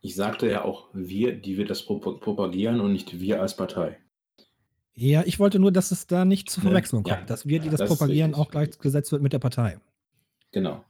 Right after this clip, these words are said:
Speaker 1: Ähm, also, äh, ich war ja vorher mal bei einer anderen Partei und, äh, die hatte das ja auch schon im Programm stehen, so halbwegs, so,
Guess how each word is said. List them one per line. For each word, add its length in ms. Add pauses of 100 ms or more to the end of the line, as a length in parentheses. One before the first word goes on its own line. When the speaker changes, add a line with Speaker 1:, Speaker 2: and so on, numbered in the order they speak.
(240)
Speaker 1:
Ähm, 640
also, 500
äh, 360
ich 120
war 140
ja 80
vorher 240
mal 140
bei 100
einer 80
anderen 220
Partei 200 (540)
und, 140
äh, 220
die 140
hatte 140
das 160
ja 80
auch 240
schon 160
im 400
Programm 380
stehen, 360
so 380
halbwegs, 520
so, 340